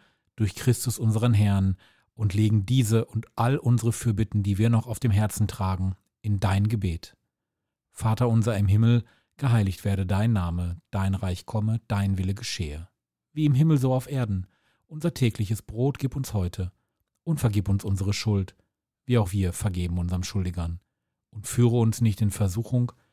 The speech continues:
sondern erlöse uns von dem Bösen. Denn dein ist das Reich und die Kraft und die Herrlichkeit in Ewigkeit. Amen.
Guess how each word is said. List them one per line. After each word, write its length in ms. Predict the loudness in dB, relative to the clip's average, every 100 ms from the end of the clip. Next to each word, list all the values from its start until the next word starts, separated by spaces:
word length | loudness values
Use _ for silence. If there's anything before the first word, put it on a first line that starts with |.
| _ _
sondern 300 | -4 0 2
erlöse 380 | 2 4 4 2
uns 440 | 0 -2 -4 -12 _ _
von 220 | -4 0
dem 140 | 2 0
Bösen. 440 | -2 -4 -8 -12 _ _ _ _ _
Denn 100 | -2
dein 200 | 2 2
ist 120 | 2 -2
das 200 | -4 0
Reich 320 | 0 0 -2
und 120 | -8
die 60 | -6
Kraft 580 | -4 -4 -4 -10 -20 _ _
und 140 | -4 0
die 80 | 2
Herrlichkeit 720 | 2 0 -4 -4 -2 -4 -8 _ _ _ _
in 160 | -20 -8
Ewigkeit. 840 | -2 -2 -2 -6 -4 -2 -4 -10 -20 _ _ _ -6
Amen. 400 | -4 -4 -8